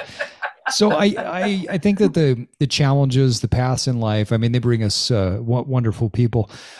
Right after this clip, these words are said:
I, I wanna go back, Kim, to talk a little bit about when,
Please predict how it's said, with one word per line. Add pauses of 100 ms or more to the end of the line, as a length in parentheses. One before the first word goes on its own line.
(140)
I,
I
wanna
go
back, (200)
Kim,
to
talk
a
little
bit
about
when,